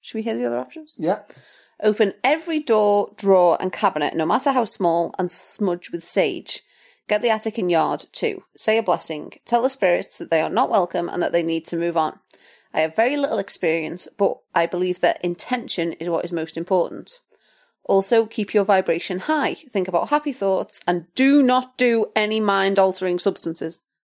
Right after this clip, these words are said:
Speaker 1: That bit was in capitals.
Speaker 2: Mm, that
Speaker 1: "Avoid drugs or alcohol like the plague.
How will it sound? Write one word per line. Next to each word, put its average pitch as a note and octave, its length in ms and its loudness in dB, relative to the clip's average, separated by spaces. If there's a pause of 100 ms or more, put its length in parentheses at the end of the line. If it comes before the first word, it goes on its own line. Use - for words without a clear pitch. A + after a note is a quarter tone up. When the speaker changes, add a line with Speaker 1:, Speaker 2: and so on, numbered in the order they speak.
(120)
Speaker 1:
That F#3 120 2
bit F3+ 100 0
was D#3+ 120 -6
in D#3 60 -4
capitals. - 420 -20 (120)
Speaker 2:
Mm, C3+ 220 -12 (720)
that - 240 -4 (100)
Speaker 1:
"Avoid A3 400 2
drugs G3 460 0
or F#3 120 6
alcohol F3+ 480 2
like E3 220 -2
the F#3 60 -8
plague. F#3 560 0